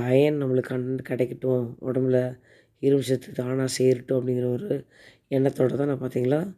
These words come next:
இரும்பு சட்டியில செய்வேன். அப்புறம் மாத்திடுவேன்.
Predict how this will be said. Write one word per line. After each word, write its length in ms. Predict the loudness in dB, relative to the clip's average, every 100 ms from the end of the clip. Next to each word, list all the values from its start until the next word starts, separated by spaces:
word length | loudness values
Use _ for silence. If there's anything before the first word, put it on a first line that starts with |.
| _ _ _ _ 0
இரும்பு 280 | 2 2 0
சட்டியில 380 | -2 0 0 -2 -6 -14 -18 -10
செய்வேன். 440 | 4 4 6 2 -2
அப்புறம் 360 | -6 0 0 2
மாத்திடுவேன். 560 | 0 2 2 0 -4